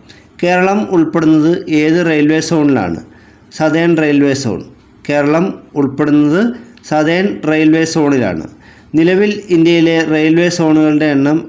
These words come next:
എത്രയാണ്? പതിനെട്ട്. നിലവിൽ ഇന്ത്യയിലെ റെയിൽവേ സോണുകളുടെ എണ്ണം പതിനെട്ടാണ്. കൊങ്കൺ റെയിൽവേ ബന്ധിപ്പിക്കുന്ന സ്ഥലങ്ങൾ ഏതൊക്കെയാണ്? റോഹ, മംഗലാപുരം.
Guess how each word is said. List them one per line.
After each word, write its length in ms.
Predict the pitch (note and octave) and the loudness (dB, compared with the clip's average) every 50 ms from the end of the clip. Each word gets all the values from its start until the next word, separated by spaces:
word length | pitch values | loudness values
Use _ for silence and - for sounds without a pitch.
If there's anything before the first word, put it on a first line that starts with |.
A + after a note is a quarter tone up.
| - D3 | -8 -10
എത്രയാണ്? 500 | C#3 C#3 - C3+ C3+ A#2+ G2 F2 D#2+ D#2+ - - - - - _ - - - - - - - - | -8 -6 -6 -4 -4 -2 -4 -4 -6 -8 -10 -14 -20 -20 -20 _ -20 -20 -20 -20 -20 -20 -8 -4
പതിനെട്ട്. 420 | D#3 D#3 D3+ D#3 C#3+ B2+ G2 - - - - - - _ _ - D3 | -2 0 0 0 0 -2 -4 -6 -10 -12 -14 -20 -20 _ _ -4 -2
നിലവിൽ 340 | D3 C3+ C#3 D3 D3+ E3+ F#3 F3+ - E3 D#3+ | 0 0 2 2 2 0 0 -2 -4 -2 0
ഇന്ത്യയിലെ 360 | D3+ D3 D3+ D3 C#3+ D3 D3 C#3+ C#3+ | 2 2 4 2 2 2 2 0 0
റെയിൽവേ 320 | C#3 C3+ C#3 C#3 D3+ D#3 D#3 D#3 | 0 0 2 2 2 0 0 -2
സോണുകളുടെ 440 | D#3 C#3 C#3 C#3 C#3 C#3 C#3 C#3 C3+ C3 | -2 0 0 0 0 0 0 0 0 0
എണ്ണം 180 | C3 D3 F#3 F#3 - - - - - - - - - | 0 0 0 -2 -4 -10 -18 -20 -20 -20 -20 -6 -2
പതിനെട്ടാണ്. 560 | D#3+ E3 E3+ F3 E3 D3 C3 B2 F#2+ D#2+ D2 - - - - - - _ - - - - | -2 0 0 0 0 -2 -2 -2 -4 -4 -6 -10 -16 -20 -20 -20 -20 _ -20 -20 -8 -4
കൊങ്കൺ 280 | F3 E3+ F3 F#3+ G3+ G3+ G3 G3 | 0 0 2 2 2 0 0 0
റെയിൽവേ 280 | F#3+ F#3+ F#3 F#3 F#3+ F#3 F3 | 0 0 2 2 2 2 2
ബന്ധിപ്പിക്കുന്ന 480 | E3+ D3+ D3+ E3 - - D#3 E3+ E3+ E3+ D#3+ | 2 2 2 0 0 0 0 2 2 0 0
സ്ഥലങ്ങൾ 360 | - D#3+ C#3+ C#3+ D3 D3+ D#3 D3+ | 0 0 0 0 2 2 2 2
ഏതൊക്കെയാണ്? 500 | D3 C#3 C#3 C#3 C3+ C3 A#2+ G#2+ G2+ G2+ G2+ G2+ - - - _ _ _ - B2 | 0 0 -2 -2 -2 -2 -2 -2 -4 -6 -10 -14 -18 -20 -20 _ _ _ -8 -4
റോഹ, 280 | C#3+ D3 D3+ D3 D3+ D#3+ F3 G3 - - - - - _ _ _ - D#3 | -2 -2 -2 -2 -2 -2 -2 -2 -4 -6 -12 -20 -20 _ _ _ -4 -2
മംഗലാപുരം. 640 | D#3+ D#3+ D3+ D3+ D3 C3+ A#2+ G#2 G2+ F#2+ - - | 0 0 0 0 0 0 0 -2 -4 -4 -6 -10